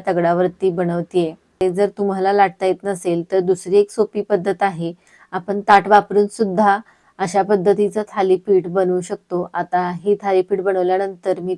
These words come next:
ते सुद्धा तुम्हाला दाखवेन. इथे मी तीन वाटी गव्हाचं पीठ घेतलेलं आहे आणि एक वाटी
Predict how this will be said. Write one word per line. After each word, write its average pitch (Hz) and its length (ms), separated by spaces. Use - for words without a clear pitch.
ते 180 100
सुद्धा 185 300
तुम्हाला 185 340
दाखवेन. 175 400
इथे 214 280
मी 233 120
तीन 226 280
वाटी 226 400
गव्हाचं 202 560
पीठ 208 120
घेतलेलं 190 480
आहे 180 320
आणि 185 380
एक 185 260
वाटी 196 400